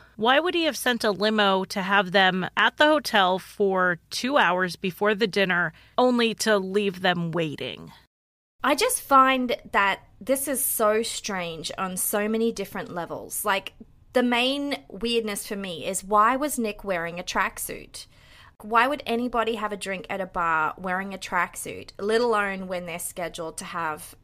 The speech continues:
Speaker 2: a business meeting? I just can't make heads or tails of this whole thing.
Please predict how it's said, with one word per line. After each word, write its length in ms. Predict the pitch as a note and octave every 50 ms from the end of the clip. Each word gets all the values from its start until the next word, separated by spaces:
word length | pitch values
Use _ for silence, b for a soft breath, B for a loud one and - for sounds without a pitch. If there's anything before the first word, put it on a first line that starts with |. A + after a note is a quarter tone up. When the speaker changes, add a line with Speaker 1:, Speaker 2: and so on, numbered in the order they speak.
| _ -
Speaker 2:
a 80 | F3+ F3+
business 560 | F3 - G#3+ A3 G#3 G3+ E3+ D3+ - - -
meeting? 500 | E3+ D#3 E3+ - - - - - - - B B B B B B B
I 100 | B -
just 340 | G3+ A3 B3+ C4 - - -
can't 460 | - - - A#3+ G#3+ G#3 G#3 G#3 -
make 380 | F3 F3+ F3+ F3 E3+ D#3+ - - - - - -
heads 300 | - - F#3 F3+ - F3+
or 100 | E3+ E3+
tails 540 | E3+ - - F3+ F3 F3 E3 E3+ D#3+ -
of 340 | E3+ E3 D#3+ D#3+ - - - - B B B B B B B -
this 200 | G#3 G#3 G3+ -
whole 260 | - G#3 F#3+ G3 F#3+
thing. 500 | F#3 - - F#3+ E3+ D3 - - E3+